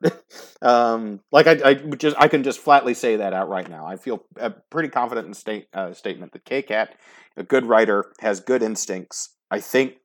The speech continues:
that there's signs that, like, she's been, been to this rodeo before. This is not the first thing she's written. Um,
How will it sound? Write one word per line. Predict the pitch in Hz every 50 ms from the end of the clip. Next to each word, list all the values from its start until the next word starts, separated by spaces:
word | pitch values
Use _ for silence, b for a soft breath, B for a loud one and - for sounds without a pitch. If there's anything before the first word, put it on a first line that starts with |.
| -
that | 107 117 113 110 _ _ -
there's | 113 107 107 104 -
signs | - - 117 107 113 113 113 104 -
that, | 113 101 -
like, | 98 98 95 -
she's | - 107 104 101 95 90 - - _ _ _
been, | - 165 160 160 160 156 143 113
been | - 156 156 151
to | 151
this | 143 151 131 - -
rodeo | 156 151 151 135 123 110
before. | 113 107 - 185 180 175 170 170 156 139
This | 120 101 -
is | -
not | 110 120 113 -
the | -
first | - 120 107 - - -
thing | - 104 92 92
she's | - 101 90 101
written. | 117 147 139 135 139 135 131 _ b b b b b b b b -
Um, | - 117 113 113 110 113 110 110